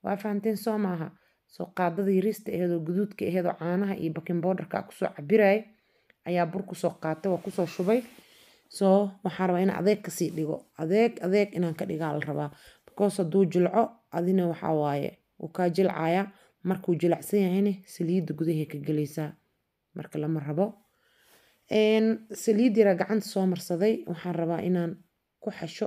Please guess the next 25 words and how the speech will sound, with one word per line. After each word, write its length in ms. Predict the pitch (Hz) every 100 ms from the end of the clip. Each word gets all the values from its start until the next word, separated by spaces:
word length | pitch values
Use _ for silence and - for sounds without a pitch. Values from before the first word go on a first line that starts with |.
| -
oon 300 | 160 160 - -
ku 100 | - 202
dhigo. 260 | 175 175 226 - _ _ _ _ _ _ _ -
Een, 440 | 175 175 160 156 -
insha 240 | - -
Allah, 300 | 196 196 208 - _ _ _ -
waana 220 | 185 190
ka 120 | 190
heli 200 | 233 202 170
doontiin 380 | 180 165 208 190
asxaabtida 500 | - 190 196 196 165 -
qaaliga 300 | 185 180 - 214
ah. 60 | 220 - _ _ _ _ _ _ _ _ _ _ - - - - -
Gacmo 240 | 190 226 240
furan 260 | 220 214
ku 80 | 202
soo 160 | 208 196
dhawaada. 480 | 185 180 190 196 214
Een, 520 | - 170 160 160 160 160 -
qiyaastii 520 | 180 180 196 - 190 185
cabirka 360 | 170 175 -
ay 100 | 101
idin 140 | 165 160
sii 260 | - 175
raaca. 420 | 160 180 196 190